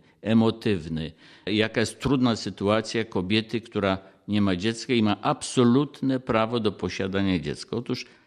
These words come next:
absolutnego prawa do posiadania dziecka najpierw nie ma.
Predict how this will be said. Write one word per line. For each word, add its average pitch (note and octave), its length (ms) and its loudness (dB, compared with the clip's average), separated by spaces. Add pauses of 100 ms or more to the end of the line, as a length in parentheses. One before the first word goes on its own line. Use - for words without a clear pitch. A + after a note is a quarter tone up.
(300)
absolutnego A2+ 800 0
prawa G#2 340 2
do G#2 120 0
posiadania F#2 580 -2
dziecka F#2+ 360 -4
najpierw G2 420 -4 (140)
nie G2+ 300 4
ma. B1+ 280 -8